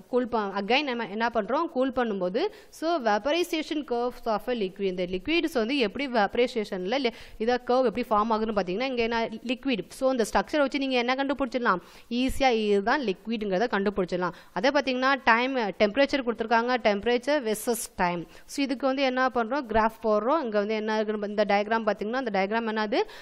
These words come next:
லிக்விட் டயக்ராம். அதே பாருங்க, என்ன ஆகுது? இன்க்ரீஸ் ஆயிட்டே போகுது. ஒரு டைம்ல கிராஃப் வந்து பிளாட் ஆகுது, then என்ன ஆகுது?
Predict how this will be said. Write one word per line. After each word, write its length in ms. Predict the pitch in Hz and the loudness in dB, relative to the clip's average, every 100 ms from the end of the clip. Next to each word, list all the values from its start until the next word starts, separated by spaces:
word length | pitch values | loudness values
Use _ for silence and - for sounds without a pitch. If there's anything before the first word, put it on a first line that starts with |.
| - | -4
லிக்விட் 360 | 220 220 247 214 | -2 2 4 4
டயக்ராம். 300 | 185 190 170 - - | 4 2 -4 -6 -2
அதே 300 | 202 277 302 | 4 4 4
பாருங்க, 320 | 262 247 269 | 4 4 2
என்ன 180 | 247 269 | 0 0
ஆகுது? 280 | 277 269 262 | 0 0 -2
இன்க்ரீஸ் 460 | 214 208 262 254 | -2 -2 -2 2
ஆயிட்டே 340 | 233 208 220 220 | 2 4 2 0
போகுது. 340 | 196 277 302 | -2 0 0
ஒரு 420 | 202 208 269 311 | 0 4 4 2
டைம்ல 680 | 254 226 226 233 240 262 294 247 | 0 0 -2 -4 0 2 2 0
கிராஃப் 220 | 202 208 | -2 -2
வந்து 200 | 226 226 | -2 -4
பிளாட் 280 | 220 202 202 | 0 0 2
ஆகுது, 280 | 214 220 311 | 2 2 0
then 220 | 247 254 | 2 2
என்ன 240 | 247 226 220 | 0 0 0
ஆகுது? 420 | 208 202 359 | 0 2 0